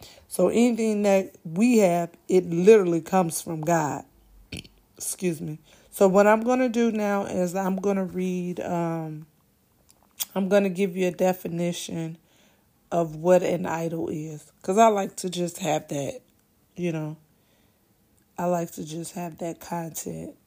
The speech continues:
Um, I'm looking it up right now, so I'm sorry, y'all. I'm being kinda out of order today. Um, what? So I'm just basically going on Siri and I'm pulling up Idol.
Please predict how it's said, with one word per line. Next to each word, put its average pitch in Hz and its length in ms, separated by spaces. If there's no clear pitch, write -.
Um, 170 460
I'm 175 200
looking 165 300
it 160 100
up 170 180
right 160 160
now, 160 220
so 151 220
I'm 151 120
sorry, - 420
y'all. 160 260
I'm 160 60
being 156 260
kinda 165 380
out 160 160
of 165 80
order 147 340
today. 151 420
Um, 190 680
what? 175 320
So 175 560
I'm 208 240
just 196 340
basically 180 400
going 165 320
on 160 140
Siri 156 480
and 156 160
I'm 156 160
pulling 160 420
up 160 260
Idol. 160 380